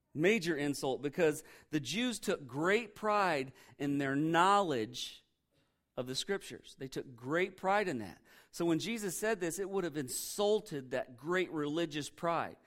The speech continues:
They probably right away would have said, "What did, what did you say? Have I not read? Is that what you said?" I mean, this was, this would have been really, really offensive, right? So Jesus reminded them that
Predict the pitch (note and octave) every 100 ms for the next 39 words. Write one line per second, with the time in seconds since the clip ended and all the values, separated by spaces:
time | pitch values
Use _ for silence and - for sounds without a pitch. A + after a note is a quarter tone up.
0 | _ _ _ - D#3 G#3+ G#3+ F#3 F#3 F3+
1 | F#3+ G#3 F3 D3 D#3+ B2+ A3 A#3+ D3+ C3+
2 | G#3+ D#4 E4 D#4 E4+ D4 E4 D4 _ _
3 | _ _ - F#3 G#3 G3+ D#3+ C#3+ A#2+ B2
4 | G3 D4+ F#4 E3+ F3+ C#4 C#4+ F#4 F#4 G4
5 | A4 _ _ _ _ _ _ - E3 F#3
6 | C4 B3 E3+ - - _ E3 C4 - A3+
7 | F3+ F3+ E3 A3+ A#3 G#3 G#3 G#3 F#3 D#3+
8 | G3+ A3+ - - _ _ _ _ _ _
9 | _ _ _ C3+ D#3+ F#3+ - - - G3+
10 | F#3+ F3 - _ _ - D3 C4 A3 G3+
11 | F#3 A3 A#3 F3 E3+ F3 D3+ -